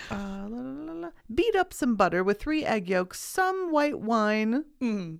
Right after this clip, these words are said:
Speaker 1: Pour on the leer. No idea what that means.
Speaker 2: Leer.
Speaker 1: Uh, shaking
Speaker 2: Layer?
Speaker 1: it well.
Speaker 2: L-, okay.
Speaker 1: <laughs> Right? I don't know. Uh, sliced, S L I C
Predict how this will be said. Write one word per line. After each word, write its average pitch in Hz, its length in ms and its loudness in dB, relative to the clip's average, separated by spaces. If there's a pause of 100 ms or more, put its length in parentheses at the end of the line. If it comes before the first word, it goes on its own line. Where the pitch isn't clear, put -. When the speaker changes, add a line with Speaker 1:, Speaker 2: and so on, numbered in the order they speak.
Speaker 1:
Pour 254 580 4
on 262 280 4
the 311 80 2
leer. 226 520 2 (220)
No 196 160 -6
idea 170 180 -4
what 156 120 -4
that - 100 -6
means. 190 220 0
Speaker 2:
Leer. 214 520 -6
Speaker 1:
Uh, 196 300 2
shaking - 380 0
Speaker 2:
Layer? 208 320 4
Speaker 1:
it 311 160 2
well. 208 560 0 (580)
Speaker 2:
L-, 196 160 -12 (720)
okay. 202 560 6
Speaker 1:
<laughs> - 0 -
Right? 180 440 6
I 160 80 4
don't 240 160 4
know. 247 180 0 (400)
Uh, 208 720 2
sliced, 311 840 -4 (200)
S 220 320 -12
L 170 320 -10
I 175 360 -8 (200)
C 208 440 -8